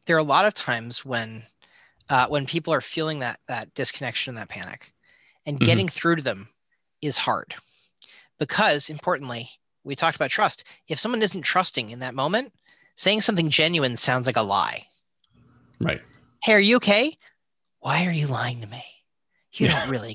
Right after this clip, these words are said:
Speaker 1: care. I know, I know you don't really care.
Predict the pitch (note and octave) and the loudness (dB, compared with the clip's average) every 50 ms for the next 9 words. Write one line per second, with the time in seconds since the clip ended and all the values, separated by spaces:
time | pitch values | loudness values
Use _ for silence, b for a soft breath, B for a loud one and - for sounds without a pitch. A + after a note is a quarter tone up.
0 | - - - A2 G#2 B2+ C3+ - - B B B B B B B F3 G#3 G#3+ G3 | -6 -6 -4 -4 -4 -6 -8 -10 -12 B B B B B B B 0 2 4 4
1 | E3 D3+ D#3 D#3 - - F3 G#3+ G3+ F#3+ A3+ B3+ C#4+ A3+ D#3 B2+ B2 A2 A2+ B2 | 4 4 4 0 0 -2 -2 0 0 2 2 4 4 4 2 0 -2 -6 -8 -14
2 | B2 B2 - - - C3 A2+ - - | -14 -12 -12 -10 -8 -8 -6 -6 -8